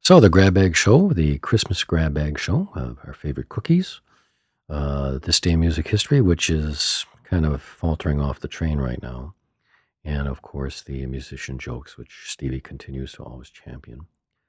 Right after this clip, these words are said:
But next time we are gonna bring back my favorite, uh, Who Said That fame, yeah. Mm-hmm. And that's the way it's gonna be.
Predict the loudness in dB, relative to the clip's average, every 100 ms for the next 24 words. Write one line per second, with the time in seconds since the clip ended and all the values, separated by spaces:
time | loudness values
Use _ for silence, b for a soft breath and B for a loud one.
0 | _ -10 -6 -4 -4 -4 -4 -4 -6 -8
1 | -8 -10 -10 -14 -16 -18 -18 -16 -18 -18
2 | -18 -20 -20 -18 -18 -16 -16 -16 -16 -20
3 | -20 -20 -20 -20 _ -18 -16 -12 -12 -14
4 | _ _ _ _ -12 -10 -10 -10 -12 -12
5 | -16 -20 -18 -18